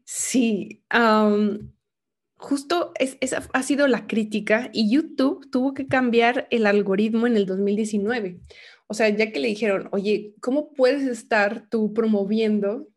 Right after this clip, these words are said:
eh, esta-, estas teorías? O sea, estás afectando a, a la gente, ¿no? Anti-vaxxers, tierra plana, QAnon, supremacía blanca, qué sé yo". Entonces, en el principio de dos mil diecinueve le pusieron un alto y, por ejemplo,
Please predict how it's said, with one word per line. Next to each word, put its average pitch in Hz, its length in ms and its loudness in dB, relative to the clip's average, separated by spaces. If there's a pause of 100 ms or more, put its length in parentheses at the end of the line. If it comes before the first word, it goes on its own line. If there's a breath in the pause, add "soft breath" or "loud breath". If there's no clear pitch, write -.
(880)
eh, 190 520 -4
esta-, 214 420 -4
estas 226 280 -10
teorías? 254 360 2
O 208 60 -2
sea, 202 120 0
estás 202 300 -2
afectando 214 920 -2 (720 soft breath)
a, 180 500 -4
a 196 80 -6
la 170 120 -6
gente, 262 420 0
¿no? 220 680 -4
Anti-vaxxers, 202 1040 -2
tierra 180 360 -6
plana, 190 680 -4
QAnon, 196 760 -4
supremacía 190 560 -6
blanca, 180 460 -6
qué - 80 -20
sé - 100 -8
yo". - 120 -18 (640 loud breath)
Entonces, 269 800 0
en 233 180 2
el 214 180 2
principio 233 300 0
de 302 80 4
dos 220 160 4
mil 220 100 2
diecinueve 233 380 0
le 226 80 0
pusieron 214 340 0
un 214 140 2
alto 220 240 -2
y, 190 40 -2
por 208 160 -4
ejemplo, 226 600 -2